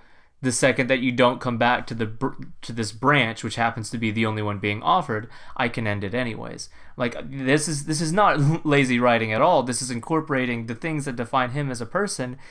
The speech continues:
and using that in a, in a way with the story to, like,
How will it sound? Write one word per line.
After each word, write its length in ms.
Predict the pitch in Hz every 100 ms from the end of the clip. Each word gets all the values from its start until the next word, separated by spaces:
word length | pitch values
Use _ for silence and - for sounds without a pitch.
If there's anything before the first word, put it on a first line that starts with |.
| - - - - - - -
and 240 | 131 123
using 480 | 143 185 - 160 127
that 520 | 123 117 113 - - _ - _
in 200 | 139 127
a, 320 | 120 117 113
in 120 | 131 127
a 60 |
way 200 | 131 139
with 140 | 127 -
the 60 |
story 540 | - - 147 139 120 110
to, 140 | 131
like, 260 | 117 113